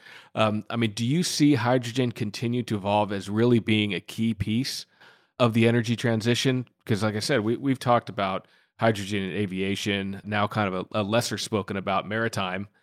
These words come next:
but I know that there's a lot of work going on there. It just doesn't necessarily get the publicity, uh, that some of the other technologies do. But in general, how do you feel about hydrogen going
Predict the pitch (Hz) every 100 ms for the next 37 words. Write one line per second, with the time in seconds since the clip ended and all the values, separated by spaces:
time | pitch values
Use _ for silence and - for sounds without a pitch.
0 | _ 101 101 101 98 104 98 98 98 98
1 | 98 98 98 95 98 107 107 101 - 101
2 | 87 - 98 - 98 92 90 95 92 95
3 | 101 110 104 90 87 _ - 98 92 101
4 | - 98 92 98 95 95 87 92 92 87
5 | 87 - 92 90 - 165 165 135 143 135
6 | 113 101 110 113 110 107 104 95 82 -
7 | 98 101 95 98 92 98 98